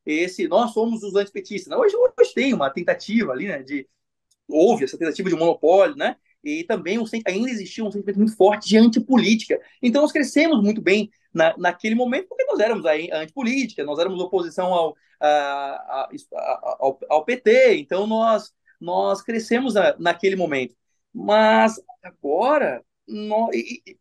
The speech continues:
e sofremos de-, depois também, né? Porque o inimigo da direita é a direita, né? Não é a esquerda. Então, claro que nós vamos ser bombardeados pela própria,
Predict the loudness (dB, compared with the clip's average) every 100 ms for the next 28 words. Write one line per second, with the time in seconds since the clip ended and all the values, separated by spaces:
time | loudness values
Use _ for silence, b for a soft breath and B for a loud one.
0 | _ -2 0 2 4 2 0 -6 -2 -2
1 | 0 -2 -4 _ _ _ _ 0 0 -2
2 | -4 -6 -8 -16 -14 -10 -6 -6 -8 _
3 | -4 0 0 2 2 2 -6 0 0 2
4 | 2 2 0 2 4 2 2 -6 -4 0
5 | 0 0 -2 -4 -4 -10 _ _ -18 -8
6 | -6 -2 0 0 -2 -10 -16 _ -4 -4
7 | -4 -8 -6 -2 -2 -2 _ -4 0 2
8 | 0 2 0 0 -6 -8 -6 -4 -2 0
9 | -2